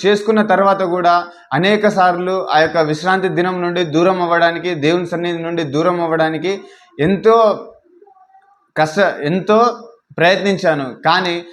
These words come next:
దేవునికి ఇష్టం లేదేమో బహుశా, వాటన్నిటిని కూడా దేవుడు నాకు దూరపరిచాడు.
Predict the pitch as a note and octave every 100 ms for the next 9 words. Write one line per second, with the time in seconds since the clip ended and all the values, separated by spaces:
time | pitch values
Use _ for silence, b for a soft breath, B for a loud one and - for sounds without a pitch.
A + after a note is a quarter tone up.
0 | B C3 D#3 F#3 G3 G3+ F3+ E3+ D#3+ F#3+
1 | F#3+ F3 E3+ E3+ D3+ D3+ D#3+ D#3 D3+ C#3+
2 | D3 D#3+ F#3+ G3+ G3 F#3 F3+ D3 E3 F3
3 | E3 D#3+ E3+ D3+ D3 E3+ D#3+ D#3+ D3+ D3
4 | B2